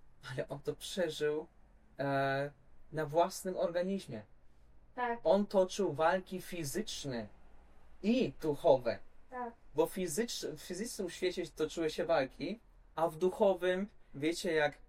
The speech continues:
Speaker 1: wojna sto-, stoi przed waszymi drzwiami, <laughs> no to nie wiem, jak byście się czuli, tak? A on mówi, że on śpi spokojnie, bez niczego.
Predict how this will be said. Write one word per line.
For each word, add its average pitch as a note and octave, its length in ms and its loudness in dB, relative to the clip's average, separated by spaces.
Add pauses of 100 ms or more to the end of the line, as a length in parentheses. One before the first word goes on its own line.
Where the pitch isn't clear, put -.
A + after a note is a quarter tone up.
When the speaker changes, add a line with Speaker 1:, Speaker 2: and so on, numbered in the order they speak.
(140)
Speaker 1:
wojna E3 420 2
sto-, D3 400 0
stoi D#3 320 0
przed - 200 -6
waszymi C#3+ 300 -4
drzwiami, A#2 500 -4 (180)
<laughs> - 260 -14
no - 100 4 (140)
to C4 100 4
nie C#4+ 140 2
wiem, C#4+ 100 2
jak G3 140 6
byście D3+ 320 -2
się C3+ 160 -4
czuli, A#2 380 -6
tak? C#3+ 280 6 (320)
A D3+ 100 6
on C4 220 10
mówi, G#4 240 8
że G4 120 6
on G#4 180 6
śpi G#4 280 2
spokojnie, G#4+ 540 8
bez G4 220 6
niczego. F#4 560 10